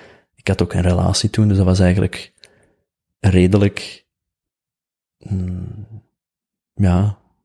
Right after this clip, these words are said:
het, het, het brave Belgenleven ergens een beetje van, eh,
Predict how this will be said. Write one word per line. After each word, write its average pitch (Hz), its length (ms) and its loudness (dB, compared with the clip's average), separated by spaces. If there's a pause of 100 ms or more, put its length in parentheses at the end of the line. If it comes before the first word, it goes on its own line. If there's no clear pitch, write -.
(460)
het, - 280 -4
het, - 260 -12
het 107 200 -4
brave 98 360 2
Belgenleven 107 760 2
ergens 110 280 2
een 110 100 2
beetje 104 280 0
van, 98 400 2 (640)
eh, 87 720 -6